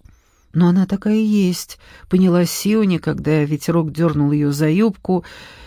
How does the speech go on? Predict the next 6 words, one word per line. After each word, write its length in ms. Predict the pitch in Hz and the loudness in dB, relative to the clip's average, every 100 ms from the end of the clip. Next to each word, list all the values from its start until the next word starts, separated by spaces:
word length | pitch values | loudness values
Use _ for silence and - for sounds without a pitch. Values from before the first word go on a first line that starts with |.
| - | -6
и 160 | 165 160 | 0 2
осыпал 560 | 151 - 226 214 156 | 2 0 0 2 0
лепестками 720 | 143 147 147 - - 190 180 | 0 -2 -2 -8 -2 0 2
сливы. 720 | 175 - 170 160 127 107 110 110 _ _ _ _ _ _ _ _ _ - | 0 -2 -2 0 0 -2 -4 -6 _ _ _ _ _ _ _ _ _ 0
«Он, 420 | 156 123 104 98 - _ _ _ _ _ - - - | 2 2 0 -4 -12 _ _ _ _ _ -20 -20 -4
Тейн 360 | 208 196 127 | 4 4 4